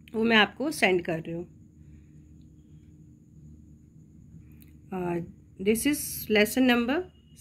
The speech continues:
sixteen, class four। Question number one, what kind of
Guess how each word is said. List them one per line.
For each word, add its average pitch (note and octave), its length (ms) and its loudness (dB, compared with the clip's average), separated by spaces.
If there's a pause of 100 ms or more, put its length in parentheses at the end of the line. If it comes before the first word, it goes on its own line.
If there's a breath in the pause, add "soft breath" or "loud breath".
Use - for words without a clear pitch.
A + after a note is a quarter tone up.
sixteen, C4+ 440 -2
class G3+ 400 2 (100)
four। E3 200 -4 (640 loud breath)
Question C4 380 2
number B3+ 220 2 (100)
one, B3 260 0
what A3+ 260 2 (180)
kind A3+ 280 2
of A3+ 340 -2